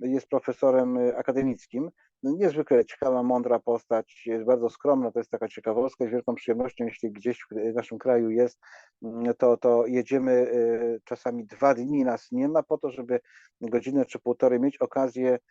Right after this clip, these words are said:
zetknąć się z tym człowiekiem, bo zawsze wrzuca pewnego rodzaju mądrość, której, powiedzmy, m, publicznie się nie podaje, co jest oczywistą oczywistością.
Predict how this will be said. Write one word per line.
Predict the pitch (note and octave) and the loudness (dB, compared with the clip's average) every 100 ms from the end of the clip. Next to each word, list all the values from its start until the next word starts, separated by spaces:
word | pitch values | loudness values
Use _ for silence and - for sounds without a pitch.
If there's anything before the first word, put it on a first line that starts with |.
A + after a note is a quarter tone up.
| _ _ | _ _
zetknąć | A2 A2+ C3+ D3+ - B2+ | -10 -4 -2 -2 -6 -8
się | B2 | -8
z | - | -8
tym | C3 | -2
człowiekiem, | B2+ C#3 E3+ C#3+ | 0 0 0 -2
bo | |
zawsze | B2+ C#3+ D3 | 0 0 -2
wrzuca | A#2+ C3+ C3+ | -4 -4 -4
pewnego | A#2 - C3+ C#3 | -2 -2 -2 0
rodzaju | C#3 C3 C3 | 2 2 2
mądrość, | C3+ F3+ F3+ - | 2 2 0 -2
której, | - F3+ F#3+ F3+ | -4 2 4 2
powiedzmy, | E3 C#3+ D3+ - D3+ | 0 -4 -4 -4 -2
m, | C#3+ C3+ C#3 B2+ | 0 -2 -4 -2
publicznie | D3 D3 E3+ C3+ A2+ | -4 -4 -6 -6 0
się | B2 | 0
nie | B2 | 2
podaje, | B2 A#2+ B2+ C3+ | 2 4 4 2
co | - | 2
jest | B2+ - | 0 0
oczywistą | B2 - B2 B2 - A#2 | -6 -4 -6 -4 -4 -4
oczywistością. | - A2+ A2 A2 F#2 A#2+ | -4 -6 -2 -2 0 0